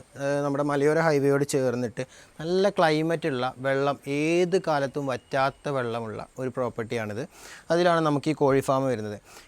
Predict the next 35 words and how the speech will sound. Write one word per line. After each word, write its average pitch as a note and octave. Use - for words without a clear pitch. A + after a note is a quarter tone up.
ഇനിയിപ്പോൾ A3
ഇതൊരു G#3+
കോഴി E3+
ഫാം G3+
എന്നുള്ള G3
കൺസെപ്റ്റ് E3
അല്ല, C#3
ഇൻ്റഗ്രേറ്റഡ് D3
മിക്സഡ് D3+
ഫാമിംഗ് D3
പർപ്പസിനും C3
നമുക്കത് B2
അനുയോജ്യമാണ്. A#2
ഏഹ്, C3+
ഒരു, C#3
ഏഹ്, C3+
ഫിഷ് -
പോണ്ട്, D#3
അത് C#3+
രണ്ട് C#3+
ഫിഷ് D#3
പോണ്ടുകൾ, C#3
അതുപോലെ C3
തന്നെ C3
ഈ C3+
കോഴി B2+
ഫാമിലുള്ള C3+
സ്പേസും B2+
കാര്യങ്ങളൊക്കെ A#2+
നിലവിൽ A2+
ഈ -
ഒരു B2+
പ്രോപ്പർട്ടിയിലുണ്ട്. A2+
അതുപോലെ A#2
തന്നെ B2